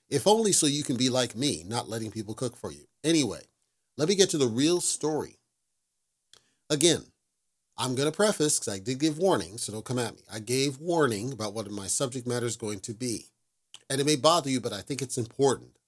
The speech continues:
because there wasn't a specific recent situation. This was just a thought that came to mind. And because it came to mind,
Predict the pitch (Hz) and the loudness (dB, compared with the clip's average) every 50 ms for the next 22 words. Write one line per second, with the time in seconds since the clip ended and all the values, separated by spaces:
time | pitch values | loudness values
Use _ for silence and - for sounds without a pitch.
0 | _ - 117 - 120 110 98 - - _ _ _ _ _ _ _ _ _ _ _ | _ -16 -10 -8 -6 -6 -6 -8 -10 _ _ _ _ _ _ _ _ _ _ _
1 | 120 120 139 143 135 139 180 185 202 208 185 165 135 - - 131 - - 156 127 | -2 2 2 4 4 4 4 4 4 2 2 2 0 0 -2 -2 0 0 0 -2
2 | 135 - 107 113 123 139 139 - - 127 95 - - 135 - - 120 113 120 120 | -4 -6 -6 -6 -6 -4 -4 -4 -4 -4 -6 -6 -6 -6 -6 -6 -6 -4 -4 -4
3 | 107 - - 92 76 78 92 98 - - 123 107 - 113 - - 92 - - - | -4 -4 -6 -8 -10 -12 -10 -8 -6 -6 -6 -6 -6 -6 -8 -8 -10 -8 -4 -2
4 | 135 139 127 - - 113 - - - 113 113 110 - 110 110 127 131 113 95 85 | -2 -2 -2 -4 -10 -14 -10 -8 -8 -6 -6 -6 -8 -6 -4 -4 -4 -4 -6 -8
5 | - _ _ _ - 120 123 117 123 117 - - 170 170 180 - _ - - 151 | -14 _ _ _ -6 -6 -4 -4 -4 0 2 2 2 2 0 -4 _ -2 0 2
6 | 151 139 120 - 110 113 123 131 120 92 71 78 | 2 0 0 -4 -6 -4 -2 -2 -4 -4 -8 -12